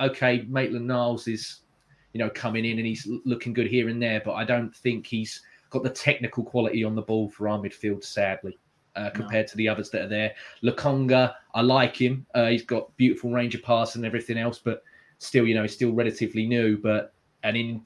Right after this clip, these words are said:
Speaker 1: in terms of if Tomiyasu or Gabriel get injured, I, you know,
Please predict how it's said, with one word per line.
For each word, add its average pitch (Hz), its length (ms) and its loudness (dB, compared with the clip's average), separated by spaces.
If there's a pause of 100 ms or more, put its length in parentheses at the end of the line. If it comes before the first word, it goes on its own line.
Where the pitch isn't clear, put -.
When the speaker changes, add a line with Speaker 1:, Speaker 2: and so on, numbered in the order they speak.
Speaker 1:
in 107 160 -8
terms 123 380 2
of 120 120 2
if - 240 -2 (320)
Tomiyasu 120 640 2
or 107 280 2 (400)
Gabriel 117 460 6
get 110 180 0
injured, 107 360 -4
I, 107 220 -2
you 110 100 -6
know, 101 260 -6